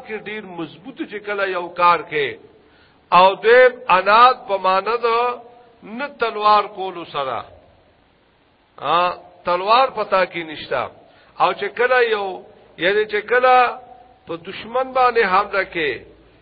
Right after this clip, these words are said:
یا څه کسان را روان دي تاسو د ملګرتیا کوم، ته تلوار نه کې چې جلدی کې نه. په مزه مزه د هغې سره په کار کې روانې او تلوار ځکه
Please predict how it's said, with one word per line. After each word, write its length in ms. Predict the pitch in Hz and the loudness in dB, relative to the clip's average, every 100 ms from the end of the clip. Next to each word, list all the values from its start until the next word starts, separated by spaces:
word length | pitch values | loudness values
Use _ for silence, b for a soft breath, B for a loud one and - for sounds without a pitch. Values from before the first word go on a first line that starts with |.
| _ | _
یا 320 | 127 170 214 - | -4 2 2 2
څه 180 | 220 | -4
کسان 540 | 214 220 214 240 262 240 | -8 -10 -2 2 2 2
را 180 | 214 208 | 0 0
روان 360 | 214 240 262 | 0 0 -2
دي 120 | 247 | -6
تاسو 400 | - 226 220 220 | -6 -4 -4 -6
د 60 | 214 208 | -6 -6
ملګرتیا 560 | 202 196 190 190 190 180 | -6 -6 -8 -4 -2 -2
کوم، 160 | 170 | -6
ته 120 | 160 202 | -18 -14
تلوار 500 | 180 175 185 202 208 | -12 -6 -2 0 0
نه 180 | 226 | -2
کې 180 | 262 226 185 | -2 -2 -4
چې 60 | 180 | -6
جلدی 260 | 180 175 170 | -8 -8 -10
کې 180 | 165 165 | -6 -2
نه. 300 | 180 180 151 B B _ - | 0 0 0 B B _ -6
په 80 | |
مزه 320 | 156 185 185 254 | -4 -2 -2 -4
مزه 280 | 240 208 | -2 -2
د 60 | 190 | 0
هغې 300 | 185 185 214 214 | 2 2 -2 -6
سره 240 | 220 220 | -4 -4
په 340 | 214 180 175 170 | -2 -2 0 -2
کار 360 | 185 190 196 196 - | 0 2 2 -2 -10
کې 100 | 175 175 | -10 -6
روانې 480 | 156 165 202 233 247 247 - b b b - | -2 2 2 2 -4 -8 -16 b b b -2
او 240 | 160 170 175 180 190 202 190 - | 2 2 0 -4 -6 -6 -10 -10
تلوار 460 | 160 160 165 180 185 | -10 -4 2 2 2
ځکه 540 | 170 190 190 175 160 | -4 -8 -2 -2 -2